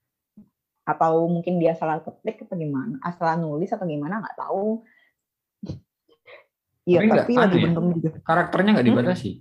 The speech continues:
Speaker 1: Waktu itu belum kali ya, karena itu masih kayak bener-bener kayak pilotnya gitu, baru pertama kalinya
Speaker 2: Oh.
Speaker 1: gitu.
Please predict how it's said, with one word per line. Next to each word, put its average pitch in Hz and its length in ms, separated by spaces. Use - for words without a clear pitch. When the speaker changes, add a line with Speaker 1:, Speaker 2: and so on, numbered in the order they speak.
Speaker 1:
Waktu 208 280
itu 247 100
belum 247 380
kali 147 260
ya, 156 160
karena 233 460
itu 233 300
masih 262 560
kayak 220 240
bener-bener 208 480
kayak 208 240
pilotnya 202 560
gitu, 247 160
baru 185 240
pertama 185 240
kalinya 196 340
Speaker 2:
Oh. 175 80
Speaker 1:
gitu. 117 140